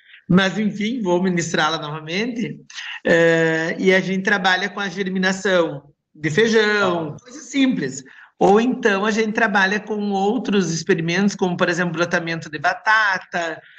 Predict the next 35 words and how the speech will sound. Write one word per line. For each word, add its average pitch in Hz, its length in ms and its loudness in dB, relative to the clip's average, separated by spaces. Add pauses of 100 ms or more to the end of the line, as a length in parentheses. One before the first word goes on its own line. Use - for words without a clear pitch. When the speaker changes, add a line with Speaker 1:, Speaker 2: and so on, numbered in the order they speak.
(140)
Speaker 1:
ou 190 220 4
então 190 220 0
nós 185 140 0
já 185 80 -2
trabalhamos 180 440 0
com 180 160 -4
clonagem, 165 1000 0
pegando 170 380 0
aqui 185 220 -2
esses 170 500 -2
scoobies 185 600 0
de, 156 760 -4 (280)
de 165 280 2
kombucha, 175 960 2 (440)
e 190 240 8
isso 220 260 2
tudo 220 300 2
daria 214 400 2
pra 226 180 -2
nós 220 340 -2
ver, 233 180 -4
inclusive, 214 440 0
o - 20 4
surgimento 254 920 4
do 208 180 0
novo, 190 880 4
da - 160 -12
nova 180 340 -4
colônia, 175 600 -2
né? 156 400 -4
Por 147 200 -4
exemplo. 143 380 0
Speaker 2:
Dá 120 160 -6
pra 156 180 -10
ver, 156 260 -10